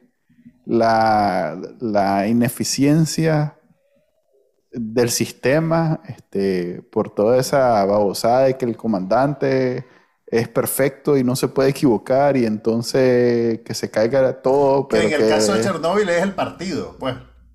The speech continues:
Speaker 1: Correcto, pues, o sea,
Speaker 2: Ya
Speaker 1: sí,
Speaker 2: no está
Speaker 1: siempre hay.
Speaker 2: personalizado, sí.
Speaker 1: Sí, pero, pero es lo mismo, pues.
Speaker 2: Claro.
Speaker 1: Y en el caso de, y no es comedia, es una exce-, eh, por cierto, esa es una buena miniserie para verla.
Speaker 2: Sí.
Speaker 1: Chernóbil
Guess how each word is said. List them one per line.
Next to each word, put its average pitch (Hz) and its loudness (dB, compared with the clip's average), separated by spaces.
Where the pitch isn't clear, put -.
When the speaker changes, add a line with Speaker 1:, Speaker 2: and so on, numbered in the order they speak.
Speaker 1:
Correcto, 208 0
pues, 147 2
o 131 2
sea, 113 0
Speaker 2:
Ya 107 0
Speaker 1:
sí, 147 0
Speaker 2:
no 143 4
está 127 -2
Speaker 1:
siempre - 0
hay. - 2
Speaker 2:
personalizado, 120 0
sí. - -16
Speaker 1:
Sí, 151 0
pero, 110 0
pero 120 2
es 139 0
lo 143 2
mismo, 131 2
pues. 117 -4
Speaker 2:
Claro. 131 0
Speaker 1:
Y 131 4
en 123 2
el 113 0
caso 120 2
de, 135 4
y 196 0
no 143 4
es - -2
comedia, 120 2
es 110 -4
una 123 0
exce-, - -2
eh, 175 0
por 165 -4
cierto, 311 0
esa 196 0
es 185 4
una 185 4
buena 160 2
miniserie 127 0
para 98 0
verla. 98 -2
Speaker 2:
Sí. - -2
Speaker 1:
Chernóbil 131 2